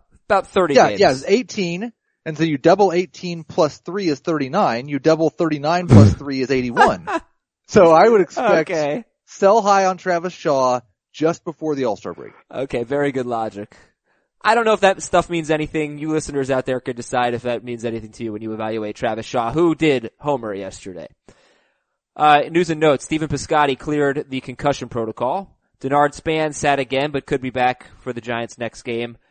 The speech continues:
Speaker 1: I think they play today. They do. Some Arches on the mound. Drew Pomeranz likely to start Sunday for Boston. Ed, I don't know if you saw this. Eduardo Nunez, he ran through a stop sign with two outs in the second inning, and he ended up scoring from second base on an infield single.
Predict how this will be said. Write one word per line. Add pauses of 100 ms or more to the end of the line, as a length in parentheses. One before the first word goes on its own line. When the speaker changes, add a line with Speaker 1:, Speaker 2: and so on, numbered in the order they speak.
(380)
Speaker 1:
I
think
they
play
today.
They
do.
Some
Arches
on
the
mound. (400)
Drew
Pomeranz
likely
to
start
Sunday
for
Boston. (640)
Ed,
I
don't
know
if
you
saw
this.
Eduardo
Nunez,
he
ran
through
a
stop
sign
with
two
outs
in
the
second
inning,
and
he
ended
up
scoring
from
second
base
on
an
infield
single.